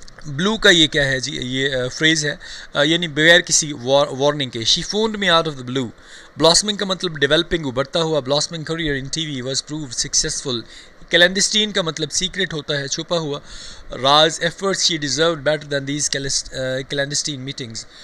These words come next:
अच्छा, प्रोटो-, प्रोटैगोनिस्ट, सॉरी,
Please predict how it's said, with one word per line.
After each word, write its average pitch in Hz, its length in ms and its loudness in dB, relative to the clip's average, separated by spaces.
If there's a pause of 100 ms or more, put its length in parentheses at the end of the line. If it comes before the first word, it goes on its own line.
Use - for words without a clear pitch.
(560)
अच्छा, 151 240 0
प्रोटो-, 190 640 0 (1400)
प्रोटैगोनिस्ट, 196 760 4
सॉरी, 110 420 -2